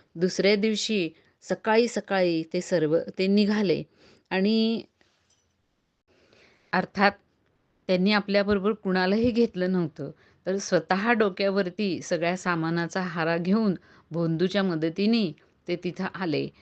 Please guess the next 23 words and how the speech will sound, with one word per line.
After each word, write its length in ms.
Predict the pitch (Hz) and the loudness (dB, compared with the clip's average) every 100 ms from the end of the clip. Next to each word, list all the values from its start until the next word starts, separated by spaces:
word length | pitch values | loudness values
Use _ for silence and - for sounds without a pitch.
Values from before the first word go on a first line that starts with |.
| _ _ | _ _
आणि 200 | 165 175 | -4 -2
भांडीरवनामध्ये 1000 | 175 170 165 165 196 208 196 190 180 175 | 0 0 0 2 2 2 2 0 0 -2
प्रवेश 420 | 196 170 160 196 - | -2 -2 -2 -4 -4
केल्यानंतर 800 | 190 165 165 175 190 208 233 160 - _ _ _ _ - | -4 -2 -2 0 0 2 2 2 -8 _ _ _ _ -6
त्यांना 220 | 170 175 | -2 -2
असं 280 | 156 - 156 | -4 -8 -6
दिसलं 480 | 165 - 165 175 240 - _ _ _ | -8 -4 2 2 0 -10 _ _ _
की 80 | 202 | -4
श्रीकृष्ण, 840 | - 190 196 208 202 - 202 180 160 - _ _ _ _ - | 0 0 2 0 -2 2 2 2 -2 -10 _ _ _ _ -4
बलराम 680 | 165 170 165 175 190 160 147 - - - _ 175 | 0 2 4 4 4 2 -4 -10 -20 -20 _ -10
आपल्या 340 | - 175 180 | -4 -2 -2
सर्व 420 | - 190 190 202 | 0 0 2 2
गायींसह 960 | 190 165 165 175 175 190 180 202 170 151 - _ | 4 4 4 0 0 0 2 2 2 -2 -12 _
तिथं 260 | 170 151 190 | -14 -2 2
आहेत 460 | 165 143 185 170 151 _ _ - _ | 2 0 0 0 -2 _ _ -20 _
आणि 180 | 160 175 | -2 -2
गायी 320 | 165 170 175 | 2 4 2
चरत 360 | 180 196 160 185 | 0 -2 0 2
आहेत 420 | 185 175 165 151 - _ _ _ | 0 2 0 -2 -6 _ _ _
आणि 200 | 165 180 | -4 -4
श्रीकृष्ण 540 | 175 175 180 196 - 196 | -4 -4 -4 -4 0 0
आणि 240 | 190 180 | 2 2
बलराम 600 | 175 170 160 160 180 156 | 2 4 4 2 0 -2